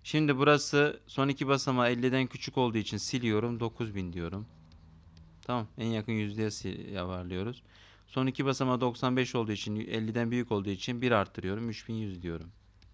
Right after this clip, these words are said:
Sıfır, ondan bir çıktı, dokuz.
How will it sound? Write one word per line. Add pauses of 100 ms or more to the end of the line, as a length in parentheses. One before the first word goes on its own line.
(1900)
Sıfır,
ondan
bir
çıktı, (120)
dokuz.